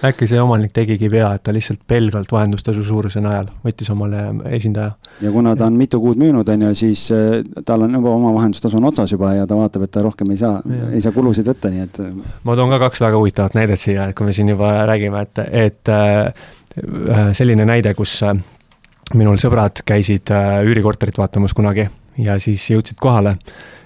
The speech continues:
Speaker 1: ja maakler, äh, äh, andis võtmed, ütles korteri numbri mitmes korrus, et minge vaadake, ma teen nii kaua all suitsu, et mis ma ikka sinna kaasa tulen. Ja, ja, äh, mõtlen, mis meil teine näide oli.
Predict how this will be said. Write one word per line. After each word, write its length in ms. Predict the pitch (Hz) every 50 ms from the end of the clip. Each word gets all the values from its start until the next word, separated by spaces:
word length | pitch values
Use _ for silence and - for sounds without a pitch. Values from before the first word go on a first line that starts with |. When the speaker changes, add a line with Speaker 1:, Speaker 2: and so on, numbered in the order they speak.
| _ -
Speaker 1:
ja 200 | 113 104 101 98 98 98
maakler, 520 | 101 107 107 101 - - 107 101 95 95 95
äh, 520 | 98 98 98 98 98 98 95 92 - - - - _ _ _ -
äh, 380 | 107 104 101 98 101 98 98 98 101 107
andis 240 | 113 101 101 90 117
võtmed, 380 | 135 - - - 104 101 101 104
ütles 220 | - - 107 101 -
korteri 380 | 120 113 117 - - 101 101 107
numbri 240 | 113 113 98 104
mitmes 320 | 98 101 - - 104 98 -
korrus, 320 | - 113 107 104 98 92
et 140 | 95 - 113
minge 160 | 113 110 107 104
vaadake, 340 | 110 110 104 104 - - 110
ma 80 | 104 101
teen 120 | 107 104 107
nii 80 | 104 98
kaua 220 | 104 104 101 101
all 80 | 104 90
suitsu, 300 | 107 104 95 - - 95 - - -
et 80 | 107 104
mis 100 | 110 104
ma 140 | 107 107 107
ikka 100 | - - 92
sinna 140 | 98 95 95
kaasa 240 | - 104 95 95 98
tulen. 240 | 104 104 101 98 92 - - _ - - - - - - - - - -
Ja, 220 | 107 104 101 101 101 101 101 101 101 101 101 101 101 101 101 - -
ja, 240 | 113 113 107 104 104 104 101 101 101 101 101 101 101 101 101 101 98 - - - - - _ _ - - - -
äh, 160 | 104 101 101 101
mõtlen, 240 | 104 104 104 - 101
mis 80 | 98 -
meil 100 | 107 95 -
teine 280 | 117 117 117 107 98 95
näide 240 | 92 95 95 92 95
oli. 240 | 95 95 98 98 101